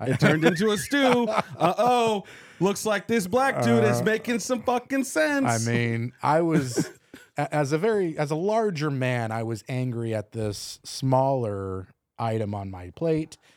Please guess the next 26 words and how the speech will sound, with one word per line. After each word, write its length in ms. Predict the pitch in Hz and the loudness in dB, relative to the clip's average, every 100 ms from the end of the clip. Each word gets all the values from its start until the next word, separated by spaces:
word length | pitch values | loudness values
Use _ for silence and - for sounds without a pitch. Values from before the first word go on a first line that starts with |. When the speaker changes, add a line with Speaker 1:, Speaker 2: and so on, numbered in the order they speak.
| - | 0
Speaker 1:
I 180 | 123 110 | 2 2
wanted 380 | 143 110 202 | 2 2 -2
something 380 | - 123 - 117 | 0 -2 -2 -2
with 120 | 110 120 | -2 -2
a 40 | |
little 160 | 117 117 | -2 -2
bit 140 | 104 | -4
more 140 | 98 | -6
bass 420 | 90 156 160 147 147 | -4 -2 0 -2 -6
in 80 | 135 | -4
it, 260 | 131 123 - - - | -4 -6 -16 -20 -14
so 220 | - 120 | -2 2
I 120 | 110 | 2
introduced 540 | 117 117 113 110 98 135 | 0 -2 -2 -2 -2 -2
egg 180 | 131 127 | -2 0
noodles, 380 | 127 120 110 | -2 -2 -4
wide 260 | 113 120 120 | -6 -4 -2
egg 160 | 117 113 | -4 -4
noodles 300 | 110 107 104 | -6 -6 -6
to 160 | 107 | -4
it, 180 | 101 104 _ _ _ _ | -4 -6 _ _ _ _
and 220 | 110 107 | -4 0
it's 160 | 107 95 | 0 0
almost 420 | 151 165 139 117 | 0 0 -2 -4
like 220 | 123 107 98 | -4 -4 -6
a, 300 | 90 82 | -10 -12